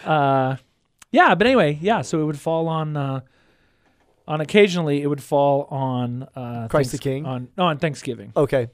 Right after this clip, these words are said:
Speaker 1: Yeah.
Speaker 2: Now, if it falls on Christ the King, should, uh, we, like, parade you around in, like, a sort of a king hat and maybe, uh, we'll get a, we'll sew, like,
Speaker 1: Picturing
Speaker 2: s-,
Speaker 1: the parading,
Speaker 2: yeah,
Speaker 1: yeah.
Speaker 2: we'll get one of those, what, the Magna Copas or something
Speaker 1: No,
Speaker 2: like that?
Speaker 1: it's a
Speaker 2: Oh.
Speaker 1: wonderful opportunity,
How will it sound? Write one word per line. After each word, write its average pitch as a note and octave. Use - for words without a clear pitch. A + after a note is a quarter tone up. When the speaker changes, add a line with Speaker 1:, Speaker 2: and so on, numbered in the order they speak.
Speaker 1:
Yeah. -
Speaker 2:
Now, F#3+
if G#3
it G3
falls G#3
on F#3+
Christ F#3
the D3+
King, F#3
should, D#3+
uh, D3
we, C#3+
like, C#3
parade C#3+
you D3+
around C3+
in, C#3
like, B2+
a C3+
sort C#3
of A#2+
a B2+
king D3
hat D3
and D3
maybe, D3
uh, B2
we'll E3
get F3
a, D#3+
we'll F3
sew, G#3
like, F#3+
Speaker 1:
Picturing D#3
Speaker 2:
s-, C#3
Speaker 1:
the C#3+
parading, C3
Speaker 2:
yeah, D3
Speaker 1:
yeah. F3
Speaker 2:
we'll F3
get F3+
one F#3+
of F3
those, D3+
what, F3
the F3
Magna E3
Copas F3
or F#3+
something G3
Speaker 1:
No, E4+
Speaker 2:
like -
that? F#3+
Speaker 1:
it's A3
a A#3
Speaker 2:
Oh. -
Speaker 1:
wonderful B3+
opportunity, G3+